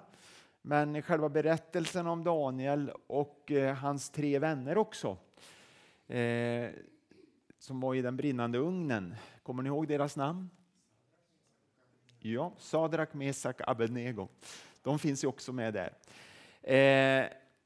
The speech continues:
de är ju väldigt, eh, lättlästa och sådär, och, och lätt att ta till sig. Sen lyssnade jag på, eh, eller läste rättare sagt, eh, en bok, men han var också i Göteborg, eh, på en konferens. Michael Green, en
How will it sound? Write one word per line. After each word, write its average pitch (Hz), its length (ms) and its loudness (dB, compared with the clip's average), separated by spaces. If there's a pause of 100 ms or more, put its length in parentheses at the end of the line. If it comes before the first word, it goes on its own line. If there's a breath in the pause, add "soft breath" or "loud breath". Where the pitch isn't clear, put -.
(1120)
de 190 380 2
är 190 100 6
ju 180 120 4
väldigt, 151 520 4
eh, 139 500 6
lättlästa 135 1000 0
och 110 160 -2
sådär, 98 360 -4
och, 98 680 -8
och - 160 -12 (500)
lätt 123 280 -6
att 110 120 -6
ta 117 100 -4
till 104 280 -6
sig. - 280 -10 (960 loud breath)
Sen 180 220 4
lyssnade 220 400 4
jag 202 220 6
på, 180 380 4
eh, 165 540 2 (300)
eller 175 200 8
läste 214 560 6
rättare 220 360 2
sagt, - 480 -2
eh, 127 180 -2 (460)
en 151 240 -2
bok, 233 560 -2
men 147 140 -4
han 165 160 0
var 185 180 2
också 202 280 -2
i - 20 2
Göteborg, 156 840 2
eh, 123 360 -6
på 127 160 -10
en 131 100 -6
konferens. 160 560 -4
Michael 139 420 -2
Green, 143 580 -4
en 117 440 -6